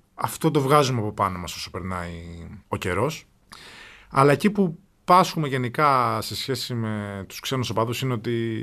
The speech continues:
πρώτα απ' όλα θεωρώ ότι υπάρχουν κάποιοι κανόνες στην Ελλάδα που δεν τους στηρούμε και ποτέ, που είναι πολύ σημαντικό, πρώτον.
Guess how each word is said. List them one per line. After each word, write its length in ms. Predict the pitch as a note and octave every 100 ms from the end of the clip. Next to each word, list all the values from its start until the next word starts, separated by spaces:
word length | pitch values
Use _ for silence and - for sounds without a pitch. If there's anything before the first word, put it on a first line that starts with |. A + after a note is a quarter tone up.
| A2+ A2+
πρώτα 200 | C3+ B2
απ' 120 | B2
όλα 440 | B2 A2+ G#2+ - _ _ _ _ _
θεωρώ 360 | - D3 C3 B2+
ότι 320 | A2+ A#2 A2
υπάρχουν 320 | G#2+ G#2+ A2
κάποιοι 180 | A2+ F#2+
κανόνες 340 | G#2+ G2+ G#2+
στην 120 | G#2 G2+
Ελλάδα 240 | G#2 G2+
που 80 | F#2+
δεν 80 | G2+
τους 100 | G2
στηρούμε 260 | G2+ F#2
και 80 | F2+
ποτέ, 360 | F2 F2 A2+ A#2+ _ _ _ _ _ -
που 100 | G2+
είναι 80 | F#2
πολύ 180 | F#2+
σημαντικό, 540 | F2 F#2 E2 E2 A2+ C3
πρώτον. 400 | - E2+ A#2 E3